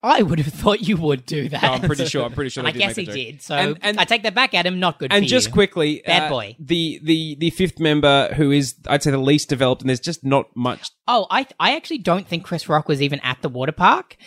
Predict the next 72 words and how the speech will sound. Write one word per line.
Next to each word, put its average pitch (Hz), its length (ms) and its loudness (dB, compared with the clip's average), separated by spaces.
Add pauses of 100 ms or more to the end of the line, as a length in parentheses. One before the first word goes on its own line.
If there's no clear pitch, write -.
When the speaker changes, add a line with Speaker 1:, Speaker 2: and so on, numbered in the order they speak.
(140)
Speaker 1:
when 175 160 2
they 214 120 2
had 185 180 -2
the 180 80 -4
whole 175 120 0
Speaker 2:
Yeah. 110 120 0
Speaker 1:
water 156 140 2
park 170 160 0
scene. 135 260 -4
I 151 120 0
don't 160 220 4
think 196 140 -2
he 165 80 0
was 147 160 -2
there 139 160 0
for 156 120 -6
filming 160 400 0
'cause 170 120 -2
he 190 180 -2
Speaker 2:
He, 185 60 -10
Speaker 1:
genuinely 160 400 0
Speaker 2:
there 190 100 4
was, 233 140 0
Speaker 1:
isn't 151 180 -4
in 139 60 -4
Speaker 2:
there 214 100 2
was 247 100 0
Speaker 1:
any 208 120 0
Speaker 2:
not 208 140 6
Speaker 1:
of 202 80 4
Speaker 2:
a - 40 4
lot 196 80 4
Speaker 1:
that. 151 80 -14
Speaker 2:
going 175 240 2
on 151 140 0
with 139 140 -2
Chris - 220 -4
Rock 131 200 0
in 127 60 -2
this 120 160 -4
movie, 120 240 -4
considering 196 380 -2
the 170 100 0
others 156 240 2
had 151 140 2
a, 120 120 0 (120)
like, 127 200 2
had, 120 220 0
uh, - 1120 -18 (320)
I, 170 60 2 (120)
I, 196 160 2
I 196 40 2
don't 233 200 4
wanna, 269 200 0
I, 185 200 0
I'm, 185 180 2
I'm 185 160 -2
apprehensive 208 500 0
to 180 80 -6
call 165 280 2
it 147 60 2
an 135 120 -4
arc 120 460 -2
for - 80 -4
any 135 220 4
of 139 100 2
them 160 120 2
because 131 240 -2 (100)
it's 117 180 -8
not 123 160 0
really 127 260 2
anything, 196 300 0